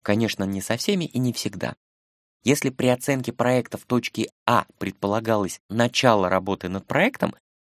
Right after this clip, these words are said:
то в реальности на большей части отрезка А Б оказывается, что проект не горит, в то время как, о ужас, есть много других горящих проектов,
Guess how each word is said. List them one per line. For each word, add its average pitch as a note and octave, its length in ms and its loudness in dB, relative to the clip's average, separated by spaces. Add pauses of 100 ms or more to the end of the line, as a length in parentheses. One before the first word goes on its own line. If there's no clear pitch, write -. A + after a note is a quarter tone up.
(120)
то C3 100 2
в A2+ 100 -2
реальности A3 720 -2 (380)
на A2+ 280 0
большей A2+ 580 2
части - 500 -2
отрезка G#2 680 -2
А G2+ 160 2
Б G2 320 0
оказывается, C3 600 0
что A#2+ 200 -6
проект G3 420 -4 (400)
не G#3+ 180 2
горит, G2 760 2 (260)
в - 100 -18
то A2 100 2
время B2 280 0
как, - 240 -4 (180)
о C3 320 4
ужас, D#3 360 -4
есть B2 240 0
много B2+ 320 2
других A#2 440 0
горящих G#2 760 2
проектов, F2+ 580 0